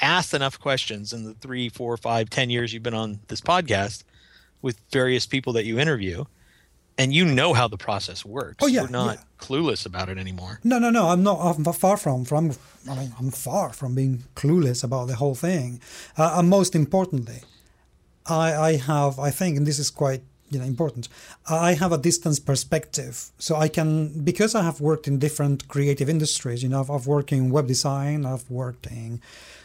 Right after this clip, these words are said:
Speaker 2: advertising, I have worked in the three D industry, both as a salesperson and as an animator,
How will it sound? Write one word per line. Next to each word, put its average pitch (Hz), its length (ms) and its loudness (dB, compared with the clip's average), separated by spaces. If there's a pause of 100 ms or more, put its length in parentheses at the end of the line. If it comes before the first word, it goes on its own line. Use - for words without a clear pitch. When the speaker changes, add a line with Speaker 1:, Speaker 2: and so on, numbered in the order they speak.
(120)
Speaker 2:
advertising, 139 960 0
I 127 120 -4
have 120 200 -6
worked 127 260 -4
in 127 60 0
the 127 260 2
three 151 300 0
D 151 80 0
industry, 151 840 0
both 139 480 0
as 131 180 -2
a 123 260 -2
salesperson 131 960 -2
and 120 280 -8
as 117 160 -8
an 120 80 -6
animator, 143 640 0